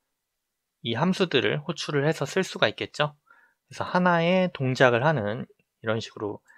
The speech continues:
객체로 만들었습니다. 저희도 요 클래스를 그대로 복사를 해서 가져오도록 하겠습니다. 네, 이런 식으로 붙여놨고요. 자, 에러가 나는 건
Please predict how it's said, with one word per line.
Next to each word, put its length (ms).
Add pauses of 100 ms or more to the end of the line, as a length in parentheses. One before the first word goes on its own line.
(200)
객체로 380
만들었습니다. 760
저희도 480
요 160
클래스를 720 (1300)
그대로 580
복사를 400
해서 440 (920)
가져오도록 600
하겠습니다. 640 (2750)
네, 380
이런 180
식으로 880 (140)
붙여놨고요. 800 (960)
자, 160
에러가 320
나는 260
건 300